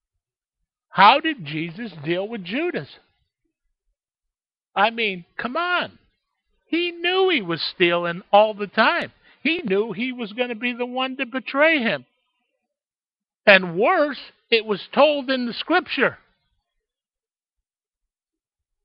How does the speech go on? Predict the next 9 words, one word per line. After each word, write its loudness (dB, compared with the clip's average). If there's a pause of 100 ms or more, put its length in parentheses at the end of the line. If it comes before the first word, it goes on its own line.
(2250)
And 4
yet, 8 (480)
there's 2
no 2
mention 2
of 0 (160)
any 4
time 6 (1600)
Jesus 0